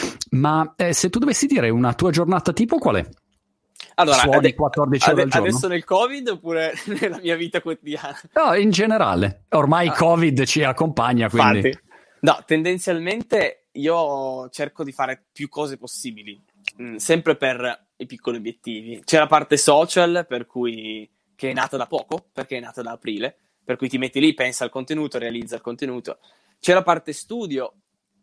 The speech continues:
Speaker 2: eh, che è meno di quanto dovrebbe essere, e poi tendenzialmente, te l'ho detto, a me piace tanto tessere relazioni sociali. Il capitale umano per
Speaker 1: Mm.
Speaker 2: me è fondamentale, quindi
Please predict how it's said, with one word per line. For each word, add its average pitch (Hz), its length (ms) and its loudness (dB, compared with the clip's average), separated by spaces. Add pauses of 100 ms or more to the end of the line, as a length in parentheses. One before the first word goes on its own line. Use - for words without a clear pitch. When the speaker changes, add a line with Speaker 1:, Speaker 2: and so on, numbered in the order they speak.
Speaker 2:
eh, 120 600 -12
che 113 360 -8
è 113 140 -18
meno 127 320 -2
di 120 100 -6
quanto 123 300 -10
dovrebbe 127 380 -4
essere, 202 460 -4 (640)
e 160 160 2
poi 208 160 2
tendenzialmente, 151 960 -6
te - 80 -16
l'ho 120 60 -12
detto, 123 240 -8
a - 20 -10
me 131 80 -8
piace 131 220 -14
tanto 120 240 -10
tessere 117 360 -8
relazioni 113 400 -12
sociali. 95 480 -14 (220)
Il - 140 -16
capitale 127 420 -2
umano 120 380 -2
per 95 120 2
Speaker 1:
Mm. 87 40 -4
Speaker 2:
me 110 100 -8
è - 20 -14
fondamentale, 104 760 -12
quindi 120 440 -4